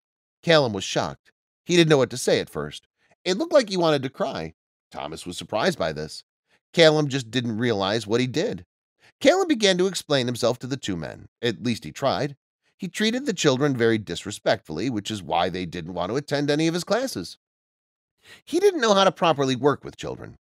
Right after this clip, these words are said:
Callum continued to stutter. He'd never worked with children before and treated them more like adults. Then the food time came. Callum looked taken aback by Lucas's lunch comments. He had no idea he had gone for this. Callum had a clear explanation for this,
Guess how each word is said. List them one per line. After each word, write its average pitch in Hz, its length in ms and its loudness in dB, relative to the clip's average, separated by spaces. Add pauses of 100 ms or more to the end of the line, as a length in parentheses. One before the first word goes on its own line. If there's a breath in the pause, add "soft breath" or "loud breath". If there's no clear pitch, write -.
(300)
Callum 107 380 0
continued 120 480 -4
to 98 60 -8
stutter. 73 440 -4 (240 loud breath)
He'd 147 280 0
never 143 260 4
worked 131 260 -2
with 104 140 -8
children 90 340 -2
before 80 400 -4
and 139 220 -4
treated 254 300 -6
them 196 100 -4
more 170 240 4
like 151 160 2
adults. 139 580 -4 (440)
Then 110 320 6
the 165 80 6
food 277 260 6
time 98 240 0
came. 78 360 -8 (600 loud breath)
Callum 160 360 6
looked 143 220 -2
taken 110 280 0
aback 92 380 0
by 98 120 2
Lucas's 90 440 -6
lunch 78 240 -8
comments. 69 520 -12 (200)
He 156 80 2
had 151 140 4
no 214 160 4
idea 143 400 2
he 135 120 0
had 135 120 -4
gone 147 220 -2
for 90 120 -8
this. - 380 -14 (600 loud breath)
Callum 139 340 6
had 120 120 2
a 117 40 -4
clear 104 300 0
explanation 147 580 0
for 78 60 -10
this, - 380 -12